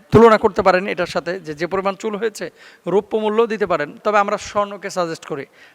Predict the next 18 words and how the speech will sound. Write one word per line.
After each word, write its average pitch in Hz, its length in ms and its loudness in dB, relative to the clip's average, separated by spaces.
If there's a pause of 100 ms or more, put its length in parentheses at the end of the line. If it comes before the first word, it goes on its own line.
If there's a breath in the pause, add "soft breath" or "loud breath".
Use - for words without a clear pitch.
(100)
রূপার 180 300 -10
দাম 185 180 -10
যেহেতু 180 220 -14
একেবারে 170 360 -12
পড়ে 190 180 -12
গেছে, 180 180 -16
এই 180 60 -18
জন্য 180 180 -20
সোনার 170 300 -14
কথা 151 240 -14
বলি। 139 180 -18 (1700 soft breath)
পাঁচ 214 200 -4
নাম্বার 269 240 -8
হচ্ছে 233 160 -12
আকিকা 196 380 -10
করা 143 240 -14 (180)
সপ্তম 185 380 -12
দিনেই, 135 260 -18